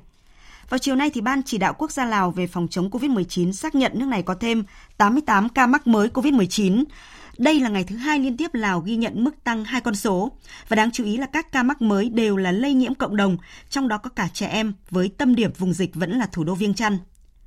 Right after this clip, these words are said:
Trong khi đó, lời cầu cứu trên mạng xã hội của các bệnh viện ở thủ đô New Delhi của Ấn Độ hay việc New Zealand tạm ngừng chương trình kích cầu du lịch với Australia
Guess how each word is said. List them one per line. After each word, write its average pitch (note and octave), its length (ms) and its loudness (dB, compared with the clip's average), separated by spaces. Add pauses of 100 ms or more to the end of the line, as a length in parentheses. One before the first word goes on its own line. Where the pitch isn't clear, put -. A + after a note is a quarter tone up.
(460)
Trong B3+ 160 -4
khi G#3+ 100 -2
đó, F#3+ 260 0
lời A#3+ 260 0
cầu G3+ 120 0
cứu F#3 180 -2
trên A#3 180 -4
mạng - 160 -4
xã - 140 -8
hội A3 220 -2
của - 140 -6
các - 200 -8
bệnh A3+ 200 0
viện G3 240 -2
ở F3 260 -2
thủ F#3 160 -2
đô G3+ 180 -2
New A3 200 0
Delhi G#3+ 320 0
của F#3 100 -10
Ấn F3 140 0
Độ A3 240 -2 (300)
hay D4+ 160 2
việc A3 180 -2
New C4 160 2
Zealand C4+ 420 0 (280)
tạm A3 240 0
ngừng F#3+ 240 2
chương A#3 200 -2
trình F3+ 180 0
kích - 240 -8
cầu F#3 160 0
du G3 100 -2
lịch F#3 160 0 (300)
với F#3 300 2
Australia A#3 500 0